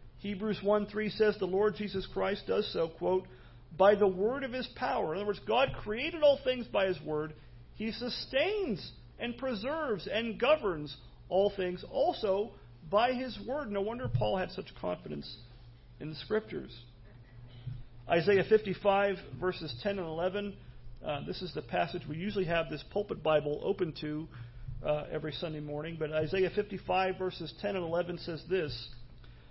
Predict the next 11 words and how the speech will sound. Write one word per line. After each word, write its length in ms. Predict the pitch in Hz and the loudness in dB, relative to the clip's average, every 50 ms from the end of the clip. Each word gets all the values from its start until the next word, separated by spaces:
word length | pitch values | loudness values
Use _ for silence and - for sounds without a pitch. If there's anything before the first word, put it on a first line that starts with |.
| - - - | -18 -10 0
"For 160 | - 220 226 | 6 6 8
as 180 | 220 220 214 - | 8 6 6 6
the 100 | 202 185 | 4 4
rain 520 | 170 165 180 208 226 240 247 262 262 254 240 | 4 4 2 2 4 4 2 2 0 0 0
and 220 | 196 208 196 185 | 4 4 4 4
the 100 | 175 170 160 - - - | 4 -2 -4 -4 -4 -2
snow 380 | 214 226 220 196 180 180 175 - | 0 4 6 6 6 6 4 0
come 160 | - 175 175 165 | -2 -4 -2 0
down 320 | 170 170 175 190 196 196 | 2 2 2 2 2 0
from 220 | - 185 165 165 | -2 -4 -6 -4
heaven 480 | 151 - 254 262 180 151 147 180 214 208 | -2 2 2 2 2 2 -2 -2 -4 -8